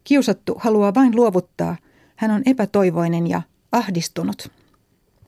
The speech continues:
On tavallista, että läheiset ja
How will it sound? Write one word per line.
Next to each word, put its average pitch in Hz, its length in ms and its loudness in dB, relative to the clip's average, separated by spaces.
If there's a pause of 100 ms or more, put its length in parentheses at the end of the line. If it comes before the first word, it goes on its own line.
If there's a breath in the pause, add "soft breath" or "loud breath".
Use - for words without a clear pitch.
(2500 soft breath)
On 240 160 2
tavallista, 233 480 2
että 175 260 -2
läheiset 196 560 0
ja 165 100 -2